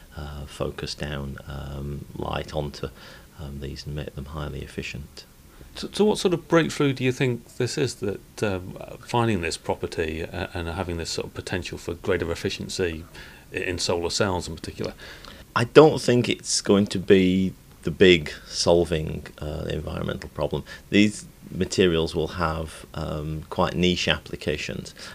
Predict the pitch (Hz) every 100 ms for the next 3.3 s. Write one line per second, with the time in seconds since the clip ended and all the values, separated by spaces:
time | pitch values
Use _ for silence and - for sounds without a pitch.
0 | - 98 117 117 92 85 90 82 82 85
1 | - - 80 82 - - - 85 76 -
2 | - 78 78 78 80 78 78 - - 80
3 | - -